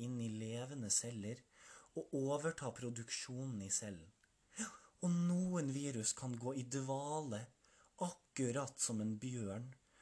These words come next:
og venter til at allmenntilstanden til personer svekkes.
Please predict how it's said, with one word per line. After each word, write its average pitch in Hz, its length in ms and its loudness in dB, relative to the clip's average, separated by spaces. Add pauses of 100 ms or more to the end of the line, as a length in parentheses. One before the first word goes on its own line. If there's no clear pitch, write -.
(240)
og 147 160 2
venter 151 460 -2
til 120 160 2
at 120 180 -4
allmenntilstanden 107 1400 -4
til 113 160 -10
personer 110 720 -6
svekkes. - 720 -4